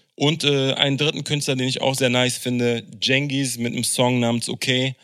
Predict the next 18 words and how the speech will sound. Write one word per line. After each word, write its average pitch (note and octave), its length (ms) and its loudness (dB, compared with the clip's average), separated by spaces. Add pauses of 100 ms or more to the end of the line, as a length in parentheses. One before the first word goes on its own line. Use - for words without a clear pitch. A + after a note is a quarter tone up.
(280)
der A#2 300 0
sehr B2 400 2
sauber A#2 680 2
rappt A#2+ 360 -4
und A2 180 -6
sehr G#2+ 160 -4
sauberen G#2+ 460 -2
Flow A2 280 -4
hat. G#2+ 220 -6 (480)
Die B2+ 80 0
drei A2+ 240 2
Songs, A#2 460 0
äh, G#2+ 180 -2
fand G#2 260 -4
ich A2 140 -6
noch G#2 140 -6
ganz F#2+ 240 -4
nice. G2+ 340 -4